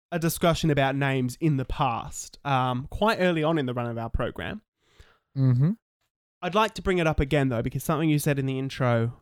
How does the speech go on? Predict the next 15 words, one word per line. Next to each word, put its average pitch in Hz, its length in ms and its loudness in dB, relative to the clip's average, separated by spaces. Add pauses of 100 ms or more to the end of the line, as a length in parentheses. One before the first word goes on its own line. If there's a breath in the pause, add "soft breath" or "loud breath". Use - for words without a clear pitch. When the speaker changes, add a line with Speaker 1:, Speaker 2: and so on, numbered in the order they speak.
Speaker 1:
um, 127 300 0
really 185 280 4
hit 156 260 0
home 120 380 -2
with - 200 -6
me. 117 280 -4 (1200)
Whi-, 165 100 -4
Speaker 2:
Okay. 110 260 -2
Speaker 1:
which - 180 -8
is 185 120 -2
that - 180 -4
I 135 540 -2 (760)
am 156 300 -2 (260)
absolutely 175 1200 0
terrible, 127 800 -2